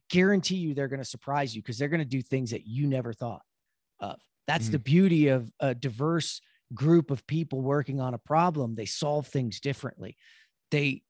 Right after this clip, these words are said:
Speaker 1: just completely blow our minds on how they're gonna do things. And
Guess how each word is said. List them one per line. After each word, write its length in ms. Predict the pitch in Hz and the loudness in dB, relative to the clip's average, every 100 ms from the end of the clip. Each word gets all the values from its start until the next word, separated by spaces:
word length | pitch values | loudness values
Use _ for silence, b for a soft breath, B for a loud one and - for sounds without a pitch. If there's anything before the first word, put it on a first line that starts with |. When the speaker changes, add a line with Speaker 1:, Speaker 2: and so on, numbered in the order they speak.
| _ _ _ - | _ _ _ -4
Speaker 1:
just 260 | 151 - | -2 -2
completely 600 | - 156 - 170 180 180 | 0 0 4 4 6 2
blow 280 | 151 151 147 | 2 2 2
our 100 | 139 | 2
minds 440 | 135 143 147 131 117 | -2 -4 -4 -6 -6
on 100 | 117 | -4
how 180 | 123 135 | -2 -2
they're 140 | 127 | -2
gonna 200 | 123 117 | -4 -6
do 240 | 110 139 143 | -2 -2 -2
things. 400 | 123 104 101 123 | -4 -6 -6 -6
And 180 | 117 | -8